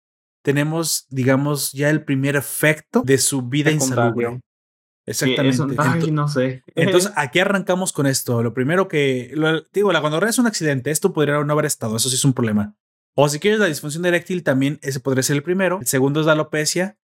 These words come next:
Speaker 1: Y entonces comenzamos a ver una serie de elementos que
Speaker 2: ¿Cómo se aglomeran?
Speaker 1: que pe-, que, pero que aparte tú podrías pensar, "Espera, espera. A mí me está pasando uno de esos, o me ha pasado más de uno de esos, o, ok,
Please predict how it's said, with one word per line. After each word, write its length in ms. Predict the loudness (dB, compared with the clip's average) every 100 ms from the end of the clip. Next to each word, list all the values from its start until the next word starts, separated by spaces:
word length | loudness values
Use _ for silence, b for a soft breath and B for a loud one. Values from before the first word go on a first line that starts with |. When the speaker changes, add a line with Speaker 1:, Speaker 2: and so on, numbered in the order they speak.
| _
Speaker 1:
Y 100 | -2
entonces 240 | 0 -2
comenzamos 540 | 0 0 0 0 0 0
a 80 |
ver 240 | 0 0 -2
una 400 | -2 0 0 0
serie 760 | -2 -2 0 0 0 -4 -6 -10 _ _ _ _ _ _
de 200 | 0 2
elementos 720 | 2 2 2 0 0 0 0
que 320 | 0 -2 -2 _ _ _ _
Speaker 2:
¿Cómo 160 | -2 0
se 100 | 0
aglomeran? 640 | 0 -2 -2 0 -2 -4 -14 0
Speaker 1:
que 140 | 0
pe-, 260 | 2 -2 0
que, 140 | -2
pero 220 | 0 0 0
que 100 | -2
aparte 420 | 0 -2 -2 -6
tú 120 | -2
podrías 240 | 2 2
pensar, 280 | 0 -2 0
"Espera, 300 | 0 -2 -2
espera. 480 | -2 -2 0 0 -4 _ _ _ _ _ _
A 120 | -8 -4
mí 80 | 0
me 80 | 0
está 180 | 0 0
pasando 340 | 0 0 0
uno 180 | 0 2
de 120 | 0
esos, 280 | -2 -6 -4
o 60 |
me 100 | -2
ha 40 | 0
pasado 400 | -2 0 0 0
más 300 | -2 -2 0
de 60 |
uno 140 | 0 0
de 140 | 0
esos, 280 | -2 -2 0
o, 100 | 0
ok, 260 | 2 0